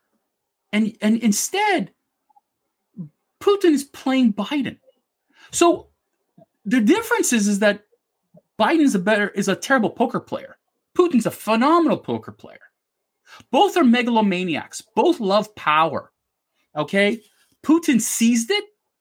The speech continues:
Biden is trying to manipulate the system to continue to seize the power, him and the Democrats. Okay? But Stuart, when you think of the styles, Putin's gonna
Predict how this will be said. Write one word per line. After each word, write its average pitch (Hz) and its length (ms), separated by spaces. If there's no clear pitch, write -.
Biden 240 540
is 208 120
trying 226 220
to 220 160
manipulate 208 500
the 202 60
system 208 340
to 185 100
continue 277 400
to 165 100
seize 143 280
the - 60
power, 101 460
him 208 120
and 175 100
the 147 40
Democrats. 156 640
Okay? 214 420
But 185 120
Stuart, 339 260
when 208 120
you 208 60
think 453 140
of 247 100
the 185 100
styles, 214 680
Putin's 381 300
gonna 147 200